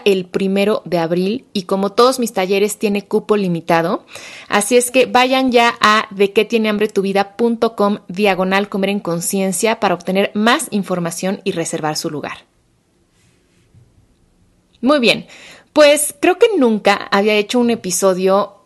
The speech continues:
a propósito de alguna efeméride, pero este año me apetece compartir con ustedes sobre este día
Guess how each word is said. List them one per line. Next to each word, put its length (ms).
a 120
propósito 540
de 60
alguna 260
efeméride, 680
pero 340
este 360
año 320
me 100
apetece 540
compartir 500
con 160
ustedes 520
sobre 220
este 220
día 380